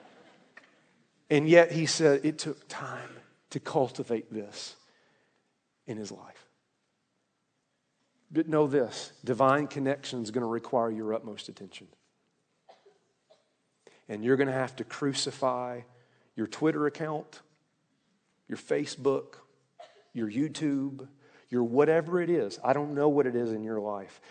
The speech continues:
but you may have to crucify those things to be present. Here's the last point of application,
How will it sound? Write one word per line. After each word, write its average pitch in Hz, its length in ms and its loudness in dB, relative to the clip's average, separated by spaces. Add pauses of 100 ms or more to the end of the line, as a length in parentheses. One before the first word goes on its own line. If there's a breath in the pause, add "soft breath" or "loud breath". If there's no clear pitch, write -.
(200 soft breath)
but 107 220 -8
you 127 100 -4
may 131 160 0
have 123 240 0
to 117 80 -8
crucify 104 720 -6 (880)
those 117 320 -2
things 92 560 -12 (1080)
to - 100 -18
be 98 140 -8
present. - 460 -20 (2250)
Here's 131 200 2
the 123 100 2
last 107 420 0 (840)
point 139 240 2
of 120 100 0
application, 117 680 0